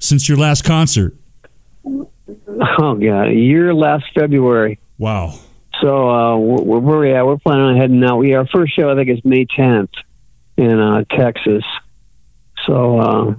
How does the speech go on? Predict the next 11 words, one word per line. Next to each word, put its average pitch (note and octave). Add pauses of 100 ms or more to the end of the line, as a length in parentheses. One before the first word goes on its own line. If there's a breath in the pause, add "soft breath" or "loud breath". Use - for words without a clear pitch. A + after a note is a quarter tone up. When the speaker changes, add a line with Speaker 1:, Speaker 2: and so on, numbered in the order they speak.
(260)
Speaker 2:
uh, -
that's B2+
gonna B2
be A#2
a, G#2+
a, - (280)
a -
welcome A#2
gig, A2+
you G#2+
know? A2